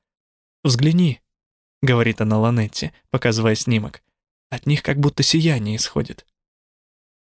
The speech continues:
«Это называется деньги», отвечает Ланетта.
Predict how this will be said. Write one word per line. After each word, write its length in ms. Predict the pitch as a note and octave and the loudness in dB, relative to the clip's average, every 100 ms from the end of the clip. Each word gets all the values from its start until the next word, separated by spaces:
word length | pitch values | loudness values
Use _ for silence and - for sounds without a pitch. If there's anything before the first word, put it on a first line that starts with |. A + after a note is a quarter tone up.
| - | -4
«Это 560 | D#3 - C3+ B2+ A#2 - _ _ | -2 0 2 2 0 -6 _ _
называется 540 | C3 A#2 A2+ A2 G#2+ A2+ | 0 2 2 2 0 -2
деньги», 560 | A#2 A2+ G#2 A2 - - _ _ _ _ - | 2 2 0 -4 -8 -10 _ _ _ _ -4
отвечает 500 | B2+ B2 - G#2 A2 | -2 0 0 -2 0
Ланетта. 560 | A2 G#2 G2 - - | 0 0 -4 -10 -14